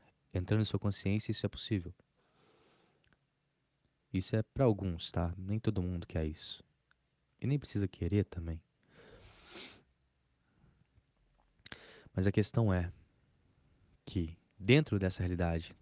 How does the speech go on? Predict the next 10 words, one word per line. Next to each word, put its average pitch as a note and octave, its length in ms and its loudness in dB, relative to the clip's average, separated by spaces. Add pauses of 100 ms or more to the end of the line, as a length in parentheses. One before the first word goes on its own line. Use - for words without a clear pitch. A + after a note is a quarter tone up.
(120)
todas C3+ 340 8
as G#2 100 0
verdades F2+ 680 0 (460)
são G#2+ 240 4
verdadeiras. F#2 760 2 (140)
Ou, A2+ 180 6
como F#2 220 0
diz F2+ 200 2
o - 40 -4
Kybalion, G2 540 2